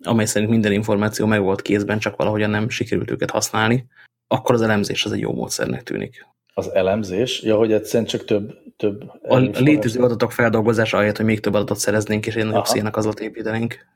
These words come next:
Speaker 2: Aha. Igen, ehhez, ehhez is olvastam egy, ö, adatot, miszerint, hogy amikor az N S A lehallgatott mindent, akkor, ö,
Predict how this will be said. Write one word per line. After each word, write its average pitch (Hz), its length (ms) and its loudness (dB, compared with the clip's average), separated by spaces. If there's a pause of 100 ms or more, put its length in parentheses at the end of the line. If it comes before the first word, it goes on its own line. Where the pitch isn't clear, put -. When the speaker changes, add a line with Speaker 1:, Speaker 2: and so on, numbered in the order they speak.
Speaker 2:
Aha. 95 460 -6 (640)
Igen, 110 160 4
ehhez, 107 420 0
ehhez 110 340 0
is 101 160 -4
olvastam 101 540 0
egy, 101 240 -4
ö, 104 260 -2
adatot, 123 760 -2 (760)
miszerint, 110 420 0
hogy 110 100 2
amikor 107 220 0
az 104 100 0
N 113 200 2
S - 120 -2
A 107 140 4
lehallgatott 98 680 2
mindent, 107 680 -2 (380)
akkor, 101 540 0
ö, 101 220 2